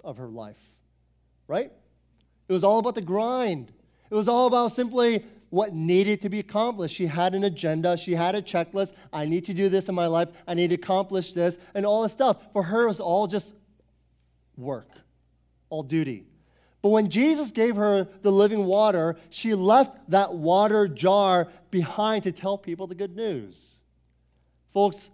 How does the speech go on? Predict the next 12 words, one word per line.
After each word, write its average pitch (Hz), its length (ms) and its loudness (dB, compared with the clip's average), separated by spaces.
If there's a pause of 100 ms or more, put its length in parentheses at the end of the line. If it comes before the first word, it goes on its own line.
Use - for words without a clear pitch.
(520)
when 165 240 -4
Jesus 214 420 -2
changes 202 440 0
us, 143 420 -10 (440)
what 202 220 2
we 226 200 -2
live 208 480 2
for 170 200 -2
begins 175 400 -2
to 156 80 -10
change 160 480 -8
too. 123 320 -10